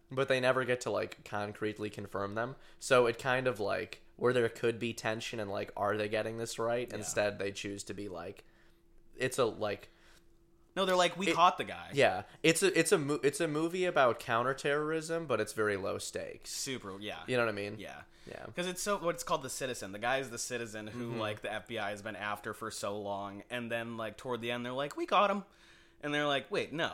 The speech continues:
Speaker 2: There's no way you caught this guy." <laughs> And, like
Speaker 1: But they did.
Speaker 2: I guess so, but it would have been cool to kinda, I
Speaker 1: Yeah, the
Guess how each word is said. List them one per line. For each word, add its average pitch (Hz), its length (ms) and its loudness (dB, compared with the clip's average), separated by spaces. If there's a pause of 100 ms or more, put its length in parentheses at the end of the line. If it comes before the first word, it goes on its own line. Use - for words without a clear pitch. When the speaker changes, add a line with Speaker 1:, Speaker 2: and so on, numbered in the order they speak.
Speaker 2:
There's 190 240 0
no 214 240 4
way 170 180 4
you 131 140 -2
caught 156 240 -2
this 104 160 -10
guy." - 400 -16
<laughs> - 60 -18
And, 196 200 4
like - 480 -2 (380)
Speaker 1:
But 123 100 0
they 143 80 4
did. 170 220 -2 (680)
Speaker 2:
I 254 120 8
guess 226 360 4
so, 196 220 4
but 208 160 2
it 247 60 6
would 254 100 6
have 240 80 2
been 202 180 2
cool 240 300 -4
to 208 80 4
kinda, 180 400 0
I 156 80 6
Speaker 1:
Yeah, 113 300 10
the - 60 -10